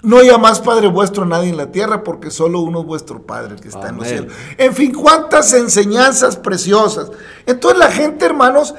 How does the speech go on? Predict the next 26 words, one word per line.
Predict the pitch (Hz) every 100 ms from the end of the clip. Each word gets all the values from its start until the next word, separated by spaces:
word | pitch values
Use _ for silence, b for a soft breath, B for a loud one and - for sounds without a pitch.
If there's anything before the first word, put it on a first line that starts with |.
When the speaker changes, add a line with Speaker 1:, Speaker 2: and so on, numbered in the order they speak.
| B B _
Speaker 1:
estaba | 226 - 247 269 269 240 220
muy | 220 285 311 302
interesada | - 247 208 - 220 262 262 240
en | 214
oír | 202 202 247 254 233
a | 202
Jesús, | 185 185 - 240 254 202 -
en | 180
saber | 175 180 175 226 262 247 202
de | 196
Jesús. | - 175 269 311 165 - -
Speaker 2:
Amén. | 92 90 107 139 b b b b b b b
Speaker 1:
No | 208 277
se | 339 339
conformaba, | 262 233 185 208 226 269 285 269 262 - - _
eh, | - 208 196 202 202 - - _ _ _
con | 214 214
lo | 208 208 214
que | 196 190 180 175
oía | 190 196 233 254 269 247 175 - - - _ _ _ -
de | 175 196
lejos, | 208 311 - - 196
sino | 202 196 190
que | 196
se | 170 196
acercaban. | 180 180 175 220 254 175